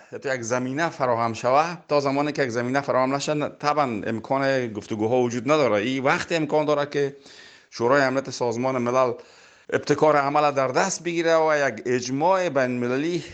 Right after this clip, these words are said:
بر سر مسائل افغانستان بین قدرت‌های بزرگ و قدرت‌های منطقه‌ای به میان به باز در او صورت است که می‌شه که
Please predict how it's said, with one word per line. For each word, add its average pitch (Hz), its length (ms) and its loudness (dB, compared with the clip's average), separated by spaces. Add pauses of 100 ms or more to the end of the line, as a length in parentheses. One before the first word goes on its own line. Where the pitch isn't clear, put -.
(160)
بر 120 120 0
سر 151 260 0
مسائل 135 360 2
افغانستان 131 640 -2
بین 135 200 0
قدرت‌های 120 560 0
بزرگ 117 720 0
و 120 80 0
قدرت‌های 123 460 0
منطقه‌ای 123 720 -4 (500)
به 120 160 4
میان 170 360 2
به 175 380 2 (560)
باز 131 260 0
در 143 60 2
او 190 160 4
صورت 185 320 0
است 170 160 0
که 151 60 -6
می‌شه 156 380 -2
که 147 320 0